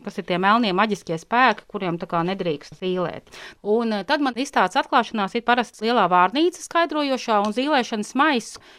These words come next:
Iebāz roku maisā, samaisi maisa saturu un izvelc vienu kartīti.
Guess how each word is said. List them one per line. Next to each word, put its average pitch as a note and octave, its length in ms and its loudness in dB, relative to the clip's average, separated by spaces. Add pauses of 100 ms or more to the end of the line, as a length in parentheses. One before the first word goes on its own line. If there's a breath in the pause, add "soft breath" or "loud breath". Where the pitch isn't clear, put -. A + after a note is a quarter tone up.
(120)
Iebāz F#3+ 640 4
roku A3+ 320 0
maisā, B3+ 480 2
samaisi G#3+ 580 2
maisa A3 380 -2
saturu C#4 540 -2
un A#3 80 -2
izvelc A3+ 400 2
vienu B3 240 -2
kartīti. G#3 720 0